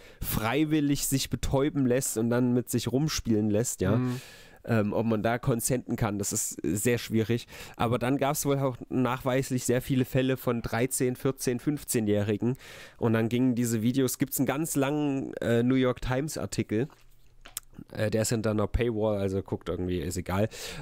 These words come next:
Speaker 1: Ähm, äh, da gab's wohl ganz viele Fälle, wo dann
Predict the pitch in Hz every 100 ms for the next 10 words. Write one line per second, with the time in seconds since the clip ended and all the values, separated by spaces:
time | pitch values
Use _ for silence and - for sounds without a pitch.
0 | - 117 113 110 107 - - - - -
1 | - _ - - - 98 123 127 113 127
2 | 143 151 135 165 - 175 147 - 147 151
3 | 147 139 127 120